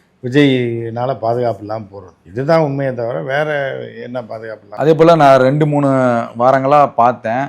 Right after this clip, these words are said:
Speaker 2: "என்னடா இது இப்படி இருக்கு?" அப்படிங்கிற மாதிரி. ஆனா நான் இப்ப இ-, இப்ப நான் முடிவு பண்ணிட்டேன், அஹ், ஒரு கை பாத்தரலாம். என்ன இன்னுமே ந-, இன்னும் என்ன நம்புறீங்கல்ல நீங்களா?
Speaker 1: ரெண்டு கை பார்க்க வேண்டியது.
Speaker 2: அவர் சொல்றாரு, "இன்னும் என்ன நம்புறீங்கல்ல?"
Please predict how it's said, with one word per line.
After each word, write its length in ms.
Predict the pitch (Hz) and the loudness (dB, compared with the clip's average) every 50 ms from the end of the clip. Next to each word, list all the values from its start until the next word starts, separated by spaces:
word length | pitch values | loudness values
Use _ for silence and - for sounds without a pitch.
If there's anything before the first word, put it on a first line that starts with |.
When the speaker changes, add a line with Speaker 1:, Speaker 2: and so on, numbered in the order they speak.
| - _ | -10 _
Speaker 2:
"என்னடா 320 | - 123 143 147 143 135 | -8 -4 0 2 4 4
இது 140 | 127 123 127 | 4 4 2
இப்படி 200 | 120 101 123 127 | 0 0 -2 -2
இருக்கு?" 360 | 123 123 117 131 131 127 123 | -2 -2 0 0 2 2 2
அப்படிங்கிற 300 | 113 113 113 113 110 107 | 2 0 -4 -6 -6 -6
மாதிரி. 280 | 107 110 110 110 120 135 | -6 -6 -4 -4 -4 -4
ஆனா 320 | 131 117 113 131 151 151 | -4 -2 0 0 0 2
நான் 180 | 139 135 123 120 | 2 0 0 -2
இப்ப 200 | 107 92 - 117 | -4 -4 -4 -4
இ-, 220 | 117 117 117 120 - | -4 -4 -6 -6 -6
இப்ப 260 | 143 135 127 - 175 | -8 -8 0 2 2
நான் 220 | 160 156 143 135 135 | 4 4 4 2 2
முடிவு 380 | 135 147 160 165 151 135 131 | 2 4 4 4 4 2 0
பண்ணிட்டேன், 500 | 131 131 123 104 110 110 113 110 104 95 - - | -2 -2 -4 -4 -2 -2 -2 -2 -4 -6 -10 -8
அஹ், 220 | 104 104 104 104 | -4 -2 -2 2
ஒரு 200 | 117 135 147 147 | 4 4 4 6
கை 200 | - 156 160 156 160 | 6 4 4 4 4
பாத்தரலாம். 760 | 135 131 135 - - 131 117 107 107 107 104 107 104 98 95 - | 4 4 4 4 2 2 2 2 0 -2 0 0 -2 -2 -4 -6
என்ன 260 | 113 120 135 139 135 | -6 -4 -2 -2 0
இன்னுமே 400 | 135 151 160 160 165 160 147 135 | 0 0 2 4 4 4 4 2
ந-, 80 | 135 - | -2 -2
இன்னும் 280 | 135 135 151 170 170 | -2 0 2 2 2
என்ன 180 | 175 170 156 147 | 2 2 2 2
நம்புறீங்கல்ல 560 | 139 135 147 165 170 170 156 143 135 131 131 | 0 2 2 2 2 2 2 2 2 0 0
நீங்களா? 280 | 127 123 120 120 123 131 | 0 -2 -2 0 2 2
Speaker 1:
ரெண்டு 220 | 147 156 165 170 | 2 4 2 2
கை 200 | 156 170 170 170 | 2 2 0 2
பார்க்க 240 | 147 131 117 104 104 | 0 -2 -4 -4 -6
வேண்டியது. 240 | 101 98 92 - - | -10 -12 -12 -4 -2
Speaker 2:
அவர் 140 | 117 127 - | 0 0 2
சொல்றாரு, 280 | 147 156 180 180 160 | 4 4 6 6 6
"இன்னும் 240 | 151 160 185 185 175 | 6 4 4 4 4
என்ன 160 | 170 160 147 | 6 4 4
நம்புறீங்கல்ல?" 680 | 147 165 185 180 170 151 139 131 131 135 143 156 160 | 4 4 4 4 4 2 2 2 4 4 4 2 0